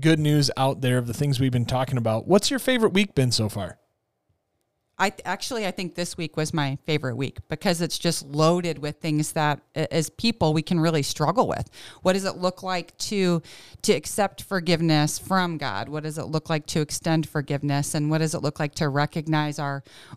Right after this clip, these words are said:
Speaker 2: own sin so that we can repent of it and receive that forgiveness?
Speaker 1: Are you better at receiving forgiveness or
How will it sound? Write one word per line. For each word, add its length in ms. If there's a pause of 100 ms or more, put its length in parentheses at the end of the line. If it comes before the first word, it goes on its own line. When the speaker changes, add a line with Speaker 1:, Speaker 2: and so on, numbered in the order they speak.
(120)
Speaker 2:
own 260
sin 460
so 160
that 140
we 80
can 180
repent 480
of 180
it 160
and 140
receive 500
that 240
forgiveness? 580 (480)
Speaker 1:
Are 100
you 180
better 460
at 200
receiving 640
forgiveness 720 (180)
or 580